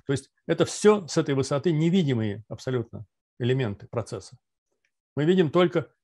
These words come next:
глобальные процессы, которые как волны проходят по истории человеческой цивилизации.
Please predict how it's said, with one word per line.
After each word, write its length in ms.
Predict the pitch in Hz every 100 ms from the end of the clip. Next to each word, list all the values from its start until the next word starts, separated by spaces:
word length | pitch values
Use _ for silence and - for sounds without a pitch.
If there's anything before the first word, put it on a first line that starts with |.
| _
глобальные 720 | 123 160 156 185 185 165 156
процессы, 560 | 139 160 - 196 202 160
которые 360 | - 139 160 156
как 240 | 147 -
волны 640 | 127 156 185 175 135 107
проходят 540 | 95 117 110 170 151 131
по 100 | - 120
истории 260 | - 131
человеческой 380 | 127 117 113 -
цивилизации. 540 | - 120 117 - -